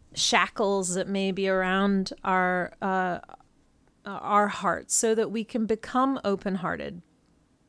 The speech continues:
We don't know where we're gonna end up. We're going into an unknown period, but we do know that what we can no longer tolerate,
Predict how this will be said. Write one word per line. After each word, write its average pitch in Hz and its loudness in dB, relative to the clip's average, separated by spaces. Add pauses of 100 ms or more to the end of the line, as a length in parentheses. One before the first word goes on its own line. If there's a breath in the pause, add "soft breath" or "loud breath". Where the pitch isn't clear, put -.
(280)
We 202 -2
don't 214 0
know 226 4
where 226 6
we're 214 2
gonna 214 2
end 214 2
up. 240 4 (480 loud breath)
We're 190 -2
going 220 4
into 214 2
an 208 2
unknown 226 2
period, 254 0 (560 soft breath)
but 233 4
we 240 0
do 254 2
know 208 2 (200)
that 208 2
what 285 4 (280)
we 254 -2
can 247 -2
no 233 2
longer 226 0
tolerate, 208 0